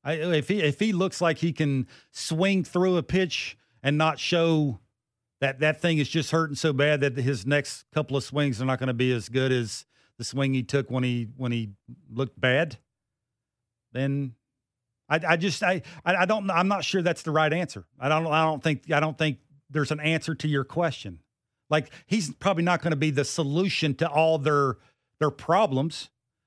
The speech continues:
but he has to be healthier. And I, I'm, I'm just not, I thought the, the, th-, that issue that he has, I thought that was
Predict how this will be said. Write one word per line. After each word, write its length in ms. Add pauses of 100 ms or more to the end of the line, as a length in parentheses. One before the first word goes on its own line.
(400)
but 120
he 80
has 160
to 80
be 100
healthier. 520 (680)
And 120
I, 80
I'm, 260 (180)
I'm 200
just 180
not, 180 (120)
I 100
thought 300 (200)
the, 140
the, 480
th-, 160
that 220
issue 340
that 120
he 160
has, 320
I 60
thought 200
that 160
was 300